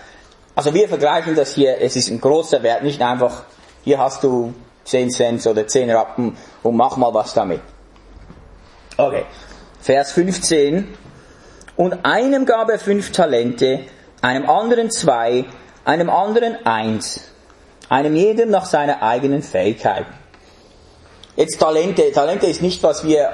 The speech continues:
heute, ta-, es ist zwar übersetzt Talente und, und es ist nicht eine Talentshow, ja, jeder, der singt und der, ein Roger Federer, das ist ein Tennistalent, wir reden nicht von,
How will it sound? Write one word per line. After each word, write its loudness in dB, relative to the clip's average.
heute, 2
ta-, -2
es -2
ist -2
zwar 2
übersetzt 0
Talente 0
und, 0
und -6
es -2
ist -4
nicht 2
eine 2
Talentshow, 0
ja, 4
jeder, 2
der 2
singt -2
und -2
der, 2
ein -4
Roger 2
Federer, 2
das 2
ist 0
ein -2
Tennistalent, 0
wir 2
reden 2
nicht -2
von, -2